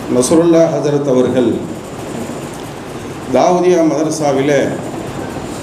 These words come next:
ஆயிரத்தி தொள்ளாயிரத்தி தொண்ணூத்தி ஆறு என்று நினைக்கின்றேன், உஸ்தாதாக அங்கே சேர்ந்தார்கள். ஆயிரத்தி தொள்ளாயிரத்தி தொண்ணூத்தி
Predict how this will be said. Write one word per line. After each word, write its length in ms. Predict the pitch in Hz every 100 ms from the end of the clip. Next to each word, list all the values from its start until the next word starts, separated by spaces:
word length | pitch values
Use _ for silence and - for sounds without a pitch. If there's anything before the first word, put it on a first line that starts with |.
| - - - - - - - - - 127 151
ஆயிரத்தி 400 | 170 170 165 160
தொள்ளாயிரத்தி 600 | 151 151 139 135 127 147 107 - -
தொண்ணூத்தி 440 | 147 175 180 - 156 135 160
ஆறு 180 | 175 170 160
என்று 160 | 160 135
நினைக்கின்றேன், 600 | 135 147 139 113 131 135 - - -
உஸ்தாதாக 520 | 127 165 165 143 131 147 143 - 107 - - - - - - - - - - - - - - - - - 139
அங்கே 220 | 151 175 160 170 160 - 165 139 120 120 -
சேர்ந்தார்கள். 640 | 151 151 131 120 - 92 - - - - - - - - - - - - - - - - - - - 131
ஆயிரத்தி 380 | 170 208 202 196 185
தொள்ளாயிரத்தி 480 | 180 185 185 175 175 170
தொண்ணூத்தி 460 | 190 220 214 208